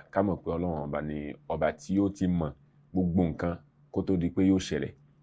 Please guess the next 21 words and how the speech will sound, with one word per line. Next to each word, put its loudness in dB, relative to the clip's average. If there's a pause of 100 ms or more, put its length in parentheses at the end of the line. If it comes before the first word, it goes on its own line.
(140)
Láti 2
láéláé 2
lọ́lọ́run -4
ti -8
mọ̀ -4
nípa -8
ẹ̀. -12 (460)
Ọlọ́run 10
sì 4
kàkọ́lẹ̀ 4
gbogbo 0
ẹ̀. -4 (200)
Òun 4
ló 8
sì 2
lápá, 6
ló 4
ní 4
kápá 8
àti -6
wá, 4